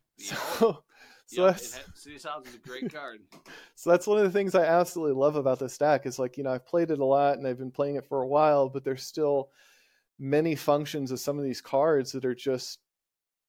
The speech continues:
Speaker 2: you know, I'm still learning things about the deck. You know, I'm still learning, like, the, you know, you think, typically think of City of Solitude, for example, as a card that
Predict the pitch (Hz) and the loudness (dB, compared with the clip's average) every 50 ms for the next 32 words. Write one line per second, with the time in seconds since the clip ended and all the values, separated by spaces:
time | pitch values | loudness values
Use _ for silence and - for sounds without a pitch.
0 | _ _ _ _ _ _ _ _ _ _ _ _ _ _ _ _ _ _ _ _ | _ _ _ _ _ _ _ _ _ _ _ _ _ _ _ _ _ _ _ _
1 | _ _ _ _ _ - 139 139 117 127 139 135 - - 170 156 143 143 147 151 | _ _ _ _ _ -8 -6 -4 -4 -4 -6 -6 -2 0 0 2 4 2 2 2
2 | 147 139 127 117 135 117 117 110 - 117 - 110 113 - - - - - 101 65 | 0 -2 -4 -4 -6 -8 -8 -8 -8 -4 -2 -2 -4 -4 -6 -8 -6 -6 -6 -6
3 | 60 - _ - _ _ _ - 127 113 110 107 107 113 117 - - 151 139 131 | -8 -12 _ -20 _ _ _ -10 -8 -6 -6 -6 -6 -8 -10 -6 -2 -2 0 2
4 | 135 135 135 135 131 127 123 117 - - - 127 120 - _ _ - 139 135 135 | 2 0 0 0 -2 -4 -6 -8 -6 -2 -2 -2 -2 -4 _ _ -2 0 0 0
5 | 131 - - 151 139 131 131 131 135 131 - 156 151 143 - _ _ - 180 165 | -2 -4 -6 -6 -4 -4 -2 -2 -4 -4 -4 -4 -4 -6 -8 _ _ -4 -2 -2
6 | 156 143 147 139 135 - 147 135 135 131 127 123 - _ - - - - - - | -2 0 -2 -4 -4 -4 -4 0 0 0 0 0 -4 _ -20 -20 -20 -18 -8 -4
7 | - - 147 143 135 123 151 147 143 143 135 139 139 135 123 - 127 127 120 - | 0 2 2 2 4 6 8 8 8 8 6 4 0 -2 -2 -2 -4 -4 -2 -2
8 | 135 135 127 - 131 123 117 131 120 - 143 135 135 139 135 123 123 120 - | -2 -2 -2 -2 -4 -4 -4 -6 -4 2 4 6 6 6 4 4 0 -4 -6